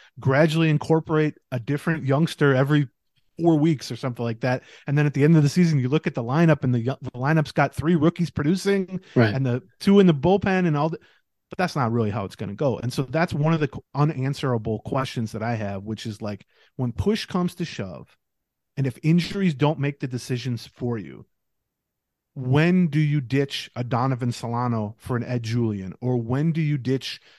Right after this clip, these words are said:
Speaker 1: a Kenta Maeda for a Bailey Ober? Or when do you ditch an Emilio Pagan for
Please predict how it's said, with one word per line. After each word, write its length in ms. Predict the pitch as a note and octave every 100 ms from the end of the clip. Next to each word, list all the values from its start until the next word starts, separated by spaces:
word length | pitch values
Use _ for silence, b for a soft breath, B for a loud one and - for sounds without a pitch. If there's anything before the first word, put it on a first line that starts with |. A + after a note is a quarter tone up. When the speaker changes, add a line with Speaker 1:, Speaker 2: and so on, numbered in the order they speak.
| b
Speaker 1:
a 60 | B2
Kenta 260 | - D3
Maeda 600 | C#3 C3 B2 B2 A2+ G#2+ -
for 240 | _ C#3+
a 40 | A#2+
Bailey 340 | B2 A#2+ A2+
Ober? 280 | G#2 G2 F2
Or 120 | B2
when 240 | B2 C#3 D3+
do 60 |
you 100 | D#3+
ditch 320 | C#3 D3 - - b b b
an 160 | C#3 C3
Emilio 380 | C#3 D#3+ F3 E3
Pagan 500 | E3 D#3+ D3+ D#3 D3+
for 440 | C#3 C#3+ C#3 C3